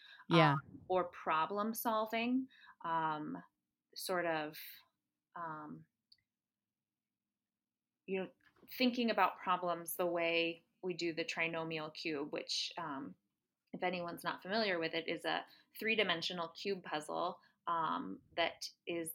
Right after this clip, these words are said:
Speaker 2: actually a physical representation of algebra, um, but you use it at both the primary and the elementary age group. And so seeing this physical shape and taking apart all the pieces and then, um,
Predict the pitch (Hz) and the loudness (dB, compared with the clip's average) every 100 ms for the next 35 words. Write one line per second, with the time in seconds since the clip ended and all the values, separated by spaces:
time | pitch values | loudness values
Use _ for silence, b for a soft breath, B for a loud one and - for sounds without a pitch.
0 | - 165 - 175 175 160 160 170 160 175 | -2 -2 -2 -4 -2 -2 -2 -4 -4 -2
1 | 190 175 190 202 226 226 233 220 240 - | 0 0 -2 -4 -4 -4 -4 -2 -2 -2
2 | 175 170 160 160 170 247 b b b 180 | -4 -4 -4 0 -2 -2 b b b 0
3 | 170 165 165 185 - 185 180 185 180 165 | 0 0 -2 -4 -2 -6 -2 0 0 -4
4 | 175 185 185 180 - 175 196 226 233 226 | 0 0 0 -6 0 0 2 2 2 2
5 | - 180 175 170 - 175 170 - - 220 | 2 0 -2 -4 -4 -2 -2 -4 -4 -2
6 | 233 - 175 165 - 170 - - _ - | -2 -4 -6 -4 -8 -8 -14 -20 _ -8
7 | - 226 233 220 196 - - - - _ | 0 4 4 4 2 0 -4 -6 -12 _
8 | _ _ _ _ _ - 220 226 226 214 | _ _ _ _ _ 2 2 2 -2 -2
9 | - 160 180 - 175 165 202 202 226 240 | 2 2 0 -4 -8 -4 -6 -2 -2 0
10 | 185 - 85 - 202 - 156 - 151 214 | 0 0 0 -2 -4 -8 -8 -4 -4 -4
11 | - - b b b b - 185 170 170 | -8 -12 b b b b 0 0 0 2
12 | 175 170 170 175 - _ _ _ _ 175 | 2 2 -2 -8 -14 _ _ _ _ -2
13 | 165 170 175 | 0 0 -4